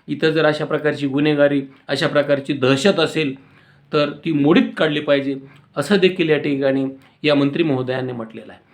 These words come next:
आणि म्हणून बीडमध्ये येत्या शनिवारी अठ्ठावीस तारखेला राज्यात कधी निघाला नाही असा अभूतपूर्व मोर्चा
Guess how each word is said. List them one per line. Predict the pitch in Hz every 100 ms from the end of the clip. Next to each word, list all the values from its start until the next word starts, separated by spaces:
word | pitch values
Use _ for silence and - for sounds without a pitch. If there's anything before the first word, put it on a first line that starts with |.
| _
आणि | 139 139
म्हणून | 156 170 165 196 -
बीडमध्ये | 139 147 165 139 139 139 139 _ -
येत्या | 143 139 139
शनिवारी | - 139 156 135 127 117 _ _ _ - _ _ _ -
अठ्ठावीस | 123 - 208 202 -
तारखेला | 160 139 151 143 131 - _ _ - _ _ -
राज्यात | 123 143 139 131 175 180 180 180 - - _ _ _ _ _ _ _ _ -
कधी | 185 226
निघाला | 202 170 180 175
नाही | 160
असा | 160 165 170
अभूतपूर्व | 156 147 214 220 - 233 247
मोर्चा | 208 175 160 170 160